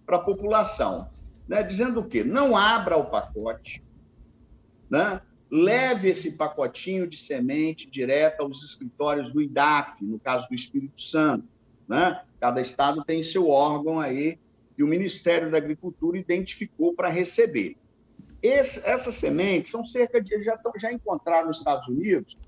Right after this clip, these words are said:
cerca de trezentas, trezentos tipos de sementes diferentes. Então, chegou no Brasil, não, chegou no mundo inteiro.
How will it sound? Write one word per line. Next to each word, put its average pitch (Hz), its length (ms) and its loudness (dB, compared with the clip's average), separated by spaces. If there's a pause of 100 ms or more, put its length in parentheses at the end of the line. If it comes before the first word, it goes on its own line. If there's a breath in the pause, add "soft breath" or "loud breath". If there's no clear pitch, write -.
(120)
cerca 214 320 2
de 202 140 -6
trezentas, 226 1080 0 (200)
trezentos 220 680 0
tipos 240 400 -6
de - 60 -8
sementes 190 420 -4
diferentes. 160 640 -2
Então, 214 140 -10
chegou 262 320 0
no 269 100 -2
Brasil, 254 280 0
não, 180 80 0
chegou 180 240 -2
no 220 60 -2
mundo 262 220 0
inteiro. 202 380 2